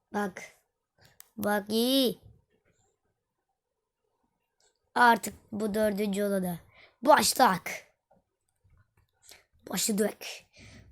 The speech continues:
Başladık. Başladık. Başladık.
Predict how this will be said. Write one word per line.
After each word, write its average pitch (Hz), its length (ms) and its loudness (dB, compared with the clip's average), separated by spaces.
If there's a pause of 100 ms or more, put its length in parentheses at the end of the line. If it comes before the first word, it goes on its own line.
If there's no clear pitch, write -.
(120)
Başladık. 208 500 -2 (880)
Başladık. 214 460 -2 (840)
Başladık. 202 560 -6